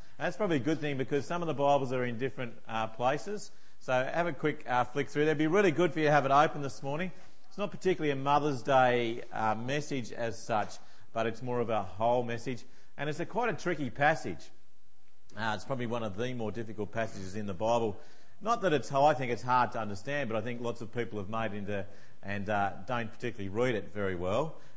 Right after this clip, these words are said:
and, uh, they've done lots of things with it which, which haven't been helpful. So we're gonna need to look at it together. Um, we're gonna read verses one to twelve. Uh, Flora's gonna come up and do that for us, uh,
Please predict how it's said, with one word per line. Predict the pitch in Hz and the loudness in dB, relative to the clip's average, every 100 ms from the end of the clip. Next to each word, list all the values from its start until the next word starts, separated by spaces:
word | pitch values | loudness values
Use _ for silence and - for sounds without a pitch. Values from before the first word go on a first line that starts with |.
| - | -6
and, | 98 95 | -4 -2
uh, | 101 98 | 0 0
they've | 95 98 | 0 -4
done | 110 | -4
lots | 104 101 | -4 -6
of | 101 | -6
things | 104 95 | -6 -4
with | 101 | -4
it | 98 | -4
which, | 92 | -6
which | 101 101 | -6 -6
haven't | 104 101 | -6 -4
been | 92 | -6
helpful. | 90 120 - 165 - - | -4 -4 -4 -8 -8 -6
So | - 147 | 0 2
we're | 165 | 2
gonna | 208 180 | 0 0
need | 160 | 0
to | 139 | 2
look | 139 160 | 4 4
at | 156 | 4
it | 143 - | 2 0
together. | 117 139 185 240 - - - 127 | 0 2 4 2 -4 -8 -6 0
Um, | 127 127 127 131 | 4 4 4 2
we're | 143 | -2
gonna | 170 156 | 0 2
read | 147 143 127 | 4 4 4
verses | 135 135 127 | 0 0 -2
one | 117 139 147 | -2 -2 0
to | 131 | -2
twelve. | - 139 143 143 135 135 127 - | -4 2 4 6 4 2 -2 -6
Uh, | 107 104 | -4 -4
Flora's | - 147 131 | -2 -2 -2
gonna | 127 | -4
come | 117 123 | -4 -2
up | 123 | -2
and | 120 | -2
do | 127 135 | -2 0
that | 131 - | 0 -2
for | 139 151 | -2 2
us, | 202 - - - - | 2 0 -6 -6 -8
uh, | - | -6